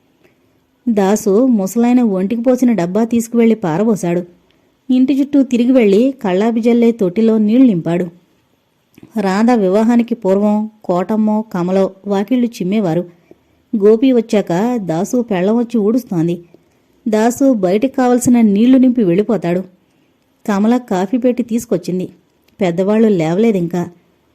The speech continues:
గోపి కాఫీ అందుకుంటూ కమల వంక చూశాడు.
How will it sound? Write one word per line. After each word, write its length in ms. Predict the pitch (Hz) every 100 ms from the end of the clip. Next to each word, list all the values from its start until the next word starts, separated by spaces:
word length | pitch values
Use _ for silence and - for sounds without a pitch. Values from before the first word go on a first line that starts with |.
| _ _ _ _ _ 214
గోపి 500 | 196 214 220 247 247
కాఫీ 360 | 190 185 196 240
అందుకుంటూ 520 | 233 226 233 226 220
కమల 380 | 220 214 175 196
వంక 180 | 247 254
చూశాడు. 440 | 247 170 185 180